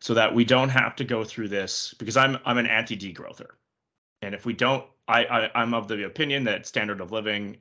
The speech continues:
increasing is the most important thing for the rest of the world to do,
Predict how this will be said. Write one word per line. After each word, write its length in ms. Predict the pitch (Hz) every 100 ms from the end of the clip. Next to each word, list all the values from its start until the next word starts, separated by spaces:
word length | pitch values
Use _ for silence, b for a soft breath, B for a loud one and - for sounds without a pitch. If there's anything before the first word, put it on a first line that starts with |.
| -
increasing 600 | 104 98 98 95 98 95
is 120 | 98
the 80 | -
most 180 | 98 -
important 320 | 101 104 98
thing 140 | 98
for 80 | 95
the 80 | 95
rest 140 | 90
of 40 | -
the 40 |
world 200 | 90 87
to 40 | -
do, 400 | 135 117 113